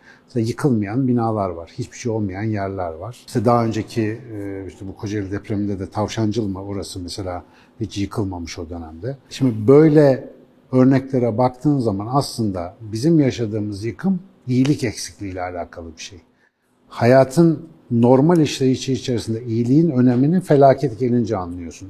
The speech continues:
Eksikliği sana nelere patlıyor. Belki normal zamanda yani tabiat ya da koşullar zorlamanda, zorlamadığı zaman iyiliksizliğin problemini yaşamayabilirsin. Ama iyiliksizlik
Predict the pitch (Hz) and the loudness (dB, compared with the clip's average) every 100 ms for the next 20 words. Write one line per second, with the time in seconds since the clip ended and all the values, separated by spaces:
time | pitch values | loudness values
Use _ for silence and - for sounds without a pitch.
0 | 120 110 - 123 - 120 127 180 160 - | -10 -10 -8 -8 -8 -2 0 0 -2 -4
1 | 131 131 131 117 117 101 95 87 - 90 | 0 2 2 2 0 0 -2 -8 -8 -14
2 | - _ _ _ - 139 139 147 143 139 | -14 _ _ _ 2 4 4 4 2 2
3 | - - _ - 123 131 135 131 131 127 | -16 -20 _ -4 4 6 6 6 4 4
4 | 123 123 123 - 123 120 123 127 113 - | 4 4 2 0 2 4 2 -2 -8 -8
5 | 127 - 120 120 104 117 120 117 117 110 | -10 -6 -2 -2 -2 -2 -2 -2 -4 -4
6 | 120 123 123 107 117 120 117 117 113 113 | -6 -8 -10 -2 -2 -2 -4 -4 -4 -4
7 | 104 - _ _ - 131 127 120 - - | -8 -12 _ _ -4 2 2 2 -4 -4
8 | 131 113 113 123 127 131 104 - _ - | -6 -6 -4 0 2 2 0 -8 _ -2
9 | 117 117 117 120 120 110 120 117 117 107 | -2 0 -2 -2 -4 -4 -4 -4 -4 -6
10 | 107 92 - 80 - _ _ _ _ 113 | -6 -6 -10 -16 -20 _ _ _ _ -4
11 | 120 143 113 117 107 - 113 101 190 196 | -4 -2 0 0 -2 -2 -4 4 4 2
12 | - - | -14 -20